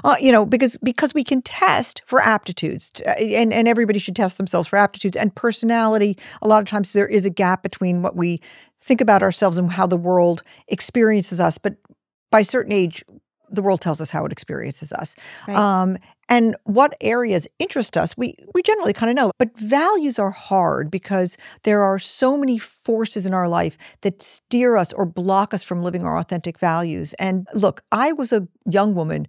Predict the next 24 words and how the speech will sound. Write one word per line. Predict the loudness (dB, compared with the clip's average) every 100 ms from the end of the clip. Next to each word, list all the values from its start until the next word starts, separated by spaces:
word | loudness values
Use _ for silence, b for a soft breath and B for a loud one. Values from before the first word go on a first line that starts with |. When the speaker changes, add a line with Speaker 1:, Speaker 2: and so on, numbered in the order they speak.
| b -6
Speaker 1:
who | -2
didn't | 0 0
even | -2 -2 -2
know | -2 -2
what | -2 -4
values | -2 0 0 -2 -6 -6
were. | -4 0
I | 2
was | 0
like | -2 0
everyone | 0 0 0 -2
else. | -2
When | -2
I | -2
got | -2
to | -2
business | -6 -6 -10
school | -6 -4 -4 -6 _ _ _ _ _ -2
in |
nineteen | 0 0 -2 -4
eighty-six, | -4 -6 -8 -8 -10 b -2
I'd | -2
been | -2
a | -4